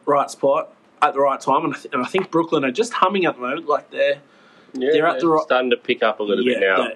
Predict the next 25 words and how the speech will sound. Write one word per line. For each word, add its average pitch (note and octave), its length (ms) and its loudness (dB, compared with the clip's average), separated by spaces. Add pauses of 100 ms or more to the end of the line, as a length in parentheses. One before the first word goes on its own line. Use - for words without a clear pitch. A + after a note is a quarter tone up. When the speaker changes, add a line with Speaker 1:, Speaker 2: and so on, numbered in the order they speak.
Speaker 2:
Yeah. F#2 220 0
Speaker 1:
they A#2+ 100 -10
definitely C3+ 420 -2
are. A#2 160 -6
And B2 100 -10
Kevin F3 220 0
Durant. G#2+ 320 -18 (260)
Ugh. B2+ 140 -2 (280)
Speaker 2:
Yeah. F#2+ 140 0 (1500)
Yep. F#2+ 240 0 (200)
Very, G#2 480 2
very G#2+ 320 2
true. G#2+ 380 2
Speaker 1:
And C#3+ 100 0
now C#3 140 2
the C#3 160 2
other D3 180 0
player. A#2+ 460 -2 (540)
Speaker 2:
Yeah, A2+ 340 2
we A2+ 80 4
wanna G#2+ 420 2
Speaker 1:
Rookie E3 240 2
of D#3+ 100 0
the E3 80 2
year? G#3+ 180 2